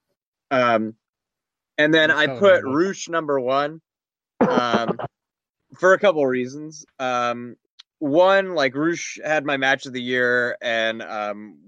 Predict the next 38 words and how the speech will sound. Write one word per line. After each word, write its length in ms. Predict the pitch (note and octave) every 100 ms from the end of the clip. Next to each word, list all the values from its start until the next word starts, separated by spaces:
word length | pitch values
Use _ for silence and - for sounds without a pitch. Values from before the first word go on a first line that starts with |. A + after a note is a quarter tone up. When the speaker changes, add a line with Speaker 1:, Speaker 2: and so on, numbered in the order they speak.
| G2
Speaker 1:
was 200 | A2+ G#2
very 240 | G#2 G2+ G2+
good 220 | A#2 A2
in 100 | A2
it. 200 | G#2+ -
And, 340 | A2 G#2 G2+ G2+ _ _ _ _ _
um, 340 | G#2+ G#2 G2+ -
I 120 | C3+ C3+
think 220 | D3+ C3
that 240 | C3 C3
when 520 | B2+ C3 B2+ B2+ B2+ B2 _ _ _ _ _
he 200 | - E3+
is 180 | D#3 B2+
motivated 680 | C#3+ F3 G3 G#3 G#3 A3 F#3
and 160 | C#3+
he 100 | C#3+
tries 440 | C3 C#3+ C#3 D3+ D#3+
hard, 480 | E3 E3 D#3+ D3+
there 240 | C3 B2 B2
is, 420 | A#2+ A#2 G#2+ A2 -
um, 640 | G#2+ G#2 G2+ G2+ G2+ D#2 _ _ _ _ _ _
no 260 | A#2+ A#2+ C3+
more 240 | C3+ C#3+
compelling 520 | C3+ D3 A#2 C3 C3+ C3+
performer 560 | A#2+ B2+ C3 C3+ C#3
in 80 | C3
the 80 | A#2
world 460 | A2 A#2 B2+ B2+
in 120 | A#2 A2
terms 240 | A#2+ A2
of 100 | G#2+
what 200 | G2+ A2 F#2+
I 140 | G2+
like 280 | G#2+ G#2+ A2
out 120 | G#2
of 80 | G2+
wrestling. 560 | G2+ G#2 A2+ A2 A2+ - _ _ _ _ _ _ -
Um, 340 | A2+ G#2+ G2+